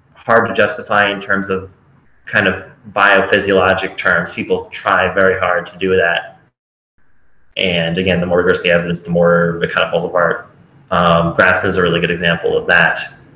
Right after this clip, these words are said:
It's like, there's some great meta-analyses that are just trash. And then when Graston comes out with one, it's like, gra-, it looks all right. And then when you, when you cite the same papers, they're citing all the worst papers that are,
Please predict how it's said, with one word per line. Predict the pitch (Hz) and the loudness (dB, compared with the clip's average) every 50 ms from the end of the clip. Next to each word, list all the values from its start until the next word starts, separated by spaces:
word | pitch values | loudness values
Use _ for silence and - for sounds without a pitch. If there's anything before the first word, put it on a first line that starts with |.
| - - - - | -20 -20 -20 -16
It's | - - | -8 -4
like, | 87 85 170 - - - - - - - - - - | -4 -4 -4 -6 -18 -20 -20 -18 -18 -18 -18 -12 -4
there's | 107 95 92 90 - - | 2 2 2 2 2 -4
some | 92 87 | -6 -4
great | 87 92 92 90 92 - - - | 2 4 4 4 4 0 -4 -2
meta-analyses | 95 90 87 90 92 87 82 80 80 80 - 90 92 - | 0 0 2 2 2 2 2 0 0 -2 -6 -8 -6 -2
that | 90 85 | 0 0
are | 82 82 | 0 0
just | 82 82 - - - - - - - | 0 -2 -4 -6 -10 -14 -20 -18 -12
trash. | - - - 95 87 80 82 - - - - - - | -6 0 2 2 4 2 2 0 -2 -2 -4 -4 -4
And | 85 - 85 85 | -6 -4 -2 0
then | 92 92 87 | 0 0 0
when | 87 87 85 | 0 -2 0
Graston | 85 87 87 87 85 - - 95 | 0 2 2 2 0 -2 -4 -8
comes | 87 - 85 85 85 | -6 -6 -4 0 0
out | 82 82 - | 0 0 0
with | - - - | -2 -2 -2
one, | 87 85 82 82 85 85 - - - _ _ _ _ _ _ _ _ _ - | -2 -2 -2 -2 -6 -10 -12 -18 -20 _ _ _ _ _ _ _ _ _ -20
it's | - - - - | -20 -12 -4 -2
like, | 87 82 85 - - - | -2 -2 -2 -4 -2 0
gra-, | - 85 92 - - 98 | 2 2 2 2 2 2
it | 104 101 | 2 6
looks | 110 113 117 - - | 6 4 4 4 2
all | - - 120 | 4 4 6
right. | 131 139 123 98 95 - 92 | 6 6 6 4 2 2 2
And | 95 | 4
then | 95 95 95 95 | 4 4 4 2
when | 95 95 | 0 0
you, | 95 95 95 | -2 -2 -4
when | 92 98 98 98 95 | -6 -6 -4 -4 -4
you | 92 95 | -4 -4
cite | - 98 98 92 - | -2 0 -2 0 0
the | - | -4
same | - - 98 98 95 95 | -4 -2 0 0 0 0
papers, | - 101 95 95 - 95 92 90 90 - - - - - - _ _ _ _ - | 0 0 0 2 2 2 2 2 0 -6 -12 -18 -20 -20 -20 _ _ _ _ 2
they're | - 110 110 | 4 4 4
citing | - - 110 110 110 113 - 92 | 4 2 4 4 4 4 4 6
all | 104 104 107 110 110 | 8 8 8 8 6
the | 107 98 | 6 4
worst | 95 98 98 98 98 - - | 4 6 4 4 2 0 -2
papers | - 95 92 - - 107 117 120 110 - - - - - - _ _ _ _ _ _ _ _ _ _ _ _ _ _ _ _ _ _ _ _ _ _ _ - | -4 -4 -2 0 2 2 2 0 -2 -6 -10 -14 -20 -20 -20 _ _ _ _ _ _ _ _ _ _ _ _ _ _ _ _ _ _ _ _ _ _ _ 0
that | - 107 98 95 | 2 4 4 6
are, | 98 92 92 92 90 92 - - - - _ | 4 4 4 2 2 0 -2 -4 -12 -18 _